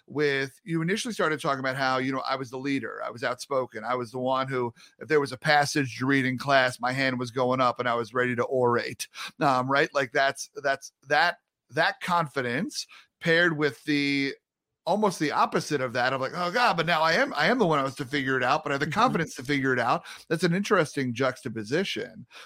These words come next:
Speaker 1: And you and I are similarly aged. I was born in eighty-two, and, uh, no, you don't have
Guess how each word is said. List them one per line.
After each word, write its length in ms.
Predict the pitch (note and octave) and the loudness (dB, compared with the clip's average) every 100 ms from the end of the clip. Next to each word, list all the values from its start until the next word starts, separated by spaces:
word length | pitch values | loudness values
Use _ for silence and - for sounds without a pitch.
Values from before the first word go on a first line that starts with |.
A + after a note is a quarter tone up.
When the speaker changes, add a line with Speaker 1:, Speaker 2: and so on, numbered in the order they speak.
| _ | _
Speaker 1:
And 300 | - D#3 D3+ - | 0 2 2 -2
you 240 | D#3+ C4+ | 2 4
and 100 | D4 | 4
I 380 | - C#3+ C#3+ C#3+ - | 2 2 2 2 0
are 460 | B2 A#2+ B2 A#2+ | 2 2 2 0
similarly 580 | A#2 - G3 E3+ D3+ C3 | -2 2 6 6 6 4
aged. 300 | G#2+ B2 C#3 | 2 0 0
I 60 | C3 | 0
was 120 | B2+ | 0
born 280 | B2 C3 C3 | 0 0 0
in 100 | B2+ | -2
eighty-two, 760 | B2 C3 D#3+ - - G#2 F3+ C4+ - - - | -4 -2 -2 -4 -4 0 0 0 -6 -14 -2
and, 640 | D3 C#3+ C#3 C#3 C#3+ C3+ - | 0 2 2 0 -2 -4 0
uh, 580 | C#3+ B2+ B2+ A#2+ B2 A#2 | 2 2 2 2 0 -2
no, 140 | B2+ C#3 | -2 0
you 100 | C3+ | 2
don't 100 | |
have 80 | C3+ | 0